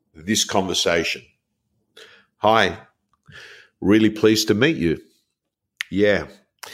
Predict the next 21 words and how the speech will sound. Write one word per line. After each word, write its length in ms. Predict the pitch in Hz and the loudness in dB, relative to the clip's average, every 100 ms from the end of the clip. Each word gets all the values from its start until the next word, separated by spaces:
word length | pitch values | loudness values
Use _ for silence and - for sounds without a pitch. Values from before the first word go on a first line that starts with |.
| - - _ _ | -20 -20 _ _
sorry 360 | - 143 113 | 0 2 2
I'm 160 | 90 87 | 0 -2
running 240 | 92 90 | -2 0
a 60 | 87 | -2
little 200 | 90 82 | 0 0
bit 220 | 82 - | -2 -2
late. 380 | 87 98 98 - _ _ _ - | -2 -2 -2 -12 _ _ _ -6
I've 120 | 85 | 0
been 220 | 95 87 | 0 2
very 280 | 85 95 87 | 2 2 0
busy. 580 | 73 87 85 90 - _ _ _ _ - _ | -2 -4 -2 -4 -4 _ _ _ _ -20 _
I've 140 | - 82 | -4 0
been 140 | 87 | 2
working 340 | 92 95 98 90 | 2 2 2 0
on 100 | 87 | 0
a 60 | |
big 420 | 76 92 85 76 - _ | 2 0 0 -8 -14 _
acquisitions 720 | 92 - 87 90 95 87 82 | -6 0 0 2 0 -2 -6
deal. 400 | - 85 82 78 - _ _ _ _ _ _ _ _ _ _ _ _ - | -2 0 0 -2 -10 _ _ _ _ _ _ _ _ _ _ _ _ -4
I'm 120 | 90 | -2
acquiring 720 | 87 - 95 90 78 78 | 0 2 4 2 0 -4